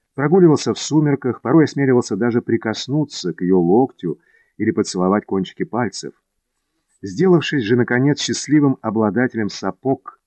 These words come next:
и обтягивающих штанов – тотчас бросился к аббату Григуару,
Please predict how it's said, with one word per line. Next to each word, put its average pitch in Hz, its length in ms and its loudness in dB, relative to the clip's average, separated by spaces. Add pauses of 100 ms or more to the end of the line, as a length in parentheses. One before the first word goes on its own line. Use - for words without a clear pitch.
(120)
и 92 60 -6
обтягивающих 90 840 -2
штанов – 117 560 -2 (680)
тотчас 175 440 -2
бросился 143 540 2
к - 140 -10
аббату 117 680 0
Григуару, 95 720 0